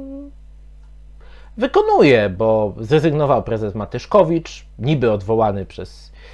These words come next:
y, Radę Nadzorczą powołaną przez Bartłomieja Sienkiewicza. Y, w to miejsce najpierw na chwilę powołano jako P O prezesa Macieja Łopińskiego, a po chwili Rada Mediów Narodowych powołała w to miejsce,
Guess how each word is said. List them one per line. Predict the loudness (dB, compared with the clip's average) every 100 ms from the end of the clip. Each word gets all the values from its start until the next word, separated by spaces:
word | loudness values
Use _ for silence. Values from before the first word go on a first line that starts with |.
| -20 -20 -16 -6
y, | -4
Radę | 0 0 0
Nadzorczą | -4 -6 -6 -6 -6 -8
powołaną | -6 -4 -4 -6
przez | -10 -10
Bartłomieja | -8 -8 -8 -8 -8
Sienkiewicza. | -10 -8 -6 -6 -4 2 4 4 0 -20 -20 -20 -16
Y, | -6 -2 0 -2 -4 -8 -18 -20 -20 -20
w | 2
to | 4
miejsce | 4 2 -2 -4
najpierw | -4 -4 -4 -4
na | -6
chwilę | -4 0 0
powołano | 0 0 0 0 -2
jako | -8 -8
P | -6
O | -6
prezesa | -6 -8 -8 -10 -10
Macieja | -10 -6 -4
Łopińskiego, | -4 -6 -10 -8 -2 2
a | 2
po | 0
chwili | -4 0 2
Rada | 2 0
Mediów | -2 -6 -6
Narodowych | -4 -4 -2 -4 -6 -12 -20 -20 -20 2
powołała | 8 10 8 8 8 8 6 6 6 4 2
w | 0 2
to | 4 4
miejsce, | 2 -4 -6 -8 -14 -20 -6 -2 0 0